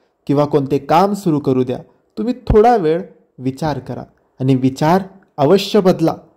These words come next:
तुमचे जीवन बदलेल. आणि असेच स्वामींचे बोध, स्वामींचे विचार, स्वामींची शिकवणी किंवा स्वामींनी काय काय सांगितलं होतं याबद्दल रोजच्या रोज नवनवीन माहिती जाणून घेण्यासाठी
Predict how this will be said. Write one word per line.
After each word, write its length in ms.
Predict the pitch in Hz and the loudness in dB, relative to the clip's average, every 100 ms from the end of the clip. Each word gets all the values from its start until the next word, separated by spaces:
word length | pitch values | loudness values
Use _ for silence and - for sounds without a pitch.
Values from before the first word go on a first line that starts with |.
| _ _ - | _ _ -8
तुमचे 420 | 143 131 139 170 | -6 -6 -4 -2
जीवन 380 | 165 127 123 147 | -2 0 0 0
बदलेल. 380 | 139 135 143 123 - _ _ _ - | 0 -2 -2 -4 -8 _ _ _ -2
आणि 120 | 165 | 2
असेच 520 | 190 185 262 240 - - _ _ _ | 4 4 2 2 -2 -20 _ _ _
स्वामींचे 560 | - 175 156 170 156 156 | -4 0 0 -2 -2 -2
बोध, 420 | 131 165 190 185 | 2 6 6 6
स्वामींचे 600 | 190 165 143 156 151 147 | 2 -2 -4 -6 -8 -6
विचार, 520 | 131 131 160 175 180 | -4 -2 0 0 -2
स्वामींची 600 | 185 - 131 147 143 160 | -4 -2 -2 -2 -4 -6
शिकवणी 580 | 147 151 135 190 214 190 - - _ _ _ _ - | -4 -6 2 4 4 0 -6 -18 _ _ _ _ 2
किंवा 180 | 208 | 4
स्वामींनी 460 | 220 208 185 226 226 | 4 0 0 0 -4
काय 320 | 220 180 214 | -2 0 0
काय 280 | 214 202 220 | 0 0 0
सांगितलं 500 | 220 185 185 240 269 | -2 -2 -2 0 2
होतं 320 | 247 - - - _ _ - | 4 2 -4 -10 _ _ -2
याबद्दल 560 | 151 151 143 131 180 208 - _ _ _ _ _ _ - | 0 2 0 2 2 0 -6 _ _ _ _ _ _ -10
रोजच्या 520 | 139 196 247 - 233 | 2 4 2 0 0
रोज 160 | 180 139 143 | 2 0 -2
नवनवीन 760 | 139 135 180 180 160 202 269 | -6 0 0 2 0 0 -2
माहिती 360 | 233 196 185 190 | 0 0 -2 0
जाणून 340 | 165 143 156 | 0 0 -2
घेण्यासाठी 560 | 151 139 139 139 - | -2 -2 -4 -6 -12